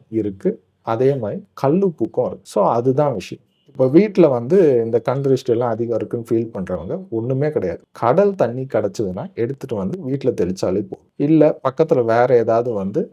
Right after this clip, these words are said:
ஒரு புண்ணிய நதி இருக்கு அப்படின்னா, அங்கிருந்து கொஞ்சம் தண்ணி எடுத்துட்டு வந்து வீட்ல தெளிச்சாலே போதும். வீட்டு வாசல்ல கருடக்கிழங்குன்னு சொல்லுவோம். அதெல்லாம் வந்து கட்டி வி-, விடுறதுக்கு காரணம் என்னன்னு பார்த்தீங்கன்னா,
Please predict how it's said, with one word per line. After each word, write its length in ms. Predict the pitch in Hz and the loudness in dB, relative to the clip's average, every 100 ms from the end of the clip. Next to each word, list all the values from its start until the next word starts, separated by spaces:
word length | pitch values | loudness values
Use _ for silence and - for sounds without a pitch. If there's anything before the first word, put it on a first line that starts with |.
| - | 0
ஒரு 200 | 147 135 | 2 2
புண்ணிய 680 | 151 160 160 147 131 110 104 | 2 2 2 2 2 0 -2
நதி 260 | 104 113 | -2 0
இருக்கு 400 | 113 104 98 101 - | 0 0 -2 -4 -4
அப்படின்னா, 340 | 107 107 175 185 | -6 -4 -2 -2
அங்கிருந்து 400 | 147 165 160 170 | 2 4 4 4
கொஞ்சம் 280 | 165 127 113 | -2 -2 -2
தண்ணி 260 | 110 123 | -2 -2
எடுத்துட்டு 400 | 147 113 - 101 | 0 -2 -4 -6
வந்து 220 | 101 101 190 | -6 -4 -6
வீட்ல 640 | 131 147 147 120 98 87 90 - | -2 -2 2 2 2 -2 -4 0
தெளிச்சாலே 480 | 123 135 117 95 110 | 0 0 0 0 -2
போதும். 220 | - _ _ | -8 _ _
வீட்டு 340 | 165 202 202 160 | 4 4 6 6
வாசல்ல 520 | 120 127 139 120 165 101 110 151 | 6 4 0 0 -2 -8 -10 -6
கருடக்கிழங்குன்னு 880 | 110 131 165 160 123 101 101 104 107 | 0 6 8 8 6 0 -4 -8 -8
சொல்லுவோம். 200 | 92 - _ _ - | -10 -12 _ _ -2
அதெல்லாம் 360 | 117 127 139 | 0 2 2
வந்து 200 | 113 113 | 0 -2
கட்டி 360 | 127 104 98 120 | -2 -2 0 0
வி-, 440 | 107 101 95 92 - 107 | 0 0 0 -2 -4 -6
விடுறதுக்கு 520 | 107 117 98 101 - | -2 0 0 -2 0
காரணம் 300 | 98 120 110 | 0 0 -4
என்னன்னு 260 | 98 98 95 | -6 -8 -6
பார்த்தீங்கன்னா, 400 | 175 - 98 233 | -4 -4 -8 -12